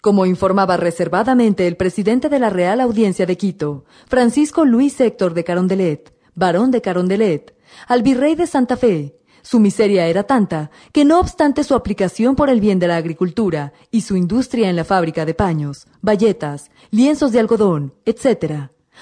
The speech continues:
al no tener ya con qué pagar los reales impuestos y tributos, la mayor parte de sus hombres se había visto precisado a vender sus diamantes, perlas y alhajas.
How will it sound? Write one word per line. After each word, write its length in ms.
al 180
no 140
tener 340
ya 180
con 180
qué 140
pagar 380
los 160
reales 420
impuestos 480
y 60
tributos, 680
la 120
mayor 400
parte 320
de 80
sus 240
hombres 300
se 100
había 300
visto 340
precisado 640
a 140
vender 340
sus 180
diamantes, 680
perlas 640
y 140
alhajas. 680